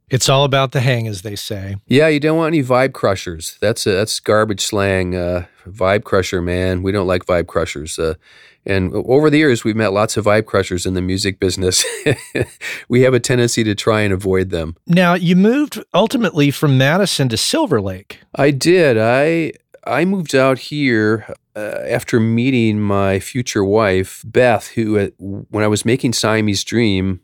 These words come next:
Speaker 2: uh, she worked for Virgin Records. And I met her, and, um, we became friendly and slowly sort of started dating. And it took us a while to kind of develop a full-time relationship. But, um,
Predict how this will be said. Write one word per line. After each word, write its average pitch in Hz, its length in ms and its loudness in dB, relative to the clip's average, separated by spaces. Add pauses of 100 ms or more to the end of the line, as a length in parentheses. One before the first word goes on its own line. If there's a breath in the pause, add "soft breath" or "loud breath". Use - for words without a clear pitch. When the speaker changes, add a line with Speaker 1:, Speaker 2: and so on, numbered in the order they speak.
(120)
Speaker 2:
uh, 90 160 -2
she 120 400 -4
worked 101 380 0
for 92 240 -2
Virgin 101 500 0
Records. 82 640 -4 (800 soft breath)
And 98 140 0
I 101 100 4
met 127 240 4
her, 110 300 2
and, 104 340 -6
um, 101 400 -2 (120)
we 101 120 -2
became 107 320 0
friendly 110 460 2
and 101 100 0
slowly 107 680 0
sort 101 200 -4
of 90 80 -4
started 92 380 2
dating. 92 600 0 (560 soft breath)
And 95 200 0
it 98 80 0
took - 200 0
us 127 120 0
a 113 60 4
while 101 260 4
to 104 140 -8
kind 107 280 0
of 95 140 -2
develop 98 440 0
a 87 120 0
full-time 95 580 -2
relationship. 85 720 -2
But, 85 320 -2
um, 87 400 0